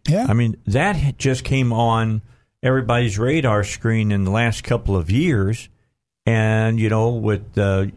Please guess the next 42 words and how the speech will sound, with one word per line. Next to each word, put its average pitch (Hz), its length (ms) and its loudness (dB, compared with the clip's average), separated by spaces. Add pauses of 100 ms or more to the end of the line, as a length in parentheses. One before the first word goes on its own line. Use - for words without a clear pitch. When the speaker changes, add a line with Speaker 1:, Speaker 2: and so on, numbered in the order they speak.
(120)
Speaker 2:
using 110 500 2
of, 95 320 -2 (480)
you 107 80 2
know, 104 160 2
these 95 260 -2
cars, 101 440 0
uh, 90 80 2
hybrids, 110 800 -2 (440)
and 110 280 2
now 131 580 0 (100)
just 127 240 -2
a 123 60 0
regular 123 640 0
gas 123 480 0
engine 147 420 0
they 92 160 2
can 87 240 0
do 80 240 0
it - 40 -6 (120)
now. 85 320 -2 (240)
Speaker 1:
Well, 156 140 2
that's 131 220 0
because 135 440 0
they, 135 300 2
the, 123 360 0
the 117 140 0
computer, 139 680 2
the 110 180 -2
speeds 202 400 0
of 143 100 0
the 127 80 0
computer 170 460 0
are 127 40 0
so 139 160 0
much 110 180 0
faster. 117 420 0
They 165 200 0
can 180 160 0
actually 147 320 0
stop 156 340 -2
that 160 180 2
engine 123 440 2